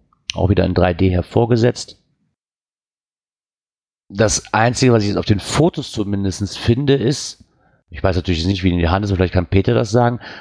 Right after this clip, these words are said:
was ich nicht sehe, ist nämlich, ob das wirklich gut rüberkommt,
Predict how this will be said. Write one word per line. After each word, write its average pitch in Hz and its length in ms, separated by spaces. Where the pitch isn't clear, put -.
was 95 160
ich 101 160
nicht 131 240
sehe, 135 420
ist - 240
nämlich, 131 420
ob 120 200
das 90 300
wirklich 139 680
gut - 280
rüberkommt, 156 720